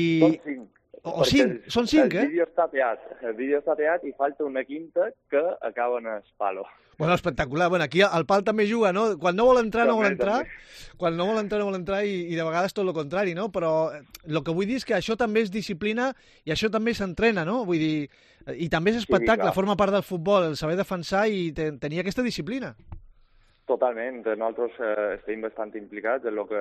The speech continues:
Speaker 1: és, eh, defensivament i deixar la porteria a zero, perquè sabem que a través d'això, pues, podem aconseguir bons, bons resultats. I mira, s'implica tot l'equip, ja sigui un defensa, porter, inclús mitjos.
Speaker 2: Mm.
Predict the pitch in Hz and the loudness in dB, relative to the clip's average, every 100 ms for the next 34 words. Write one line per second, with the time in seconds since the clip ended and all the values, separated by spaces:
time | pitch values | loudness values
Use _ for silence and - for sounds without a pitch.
0 | 101 101 104 101 101 98 98 98 95 95 | -2 -2 -2 -2 -2 -2 -2 -2 -4 -8
1 | 101 101 - 101 98 120 113 101 101 104 | -12 -14 -10 -8 -8 -10 -8 -10 -10 -16
2 | 110 107 104 104 107 110 143 - - - | -12 -8 -8 -8 -8 -6 -6 -8 -16 -8
3 | 98 101 104 - 107 104 - _ _ _ | -2 -2 -2 -2 -4 -4 -8 _ _ _
4 | - 104 104 110 110 110 117 120 123 110 | -6 -2 0 0 -2 -4 0 0 0 -2
5 | - 101 95 92 107 98 104 101 98 95 | -2 -4 -4 -6 -8 -8 -10 -6 -4 -2
6 | 95 95 92 90 - _ 98 101 98 98 | -2 -2 -8 -18 -20 _ -2 -2 0 -4
7 | 92 90 123 113 _ _ _ _ - 92 | -4 -2 -2 -2 _ _ _ _ -10 -4
8 | 98 101 - 92 87 95 104 98 - 87 | 0 -2 -4 -14 -10 -4 -2 -2 -2 -6
9 | 95 90 92 92 95 95 92 95 98 98 | -6 -4 -4 -4 -6 -6 -4 -4 -6 -8
10 | 95 110 117 - 123 131 127 113 98 - | -6 -6 -6 -2 0 0 0 -2 -4 -2
11 | 123 135 139 123 - 101 95 87 95 92 | -2 0 -2 -4 -10 -12 -12 -14 -20 -20
12 | 98 - _ _ _ - 127 | -18 -18 _ _ _ -18 -14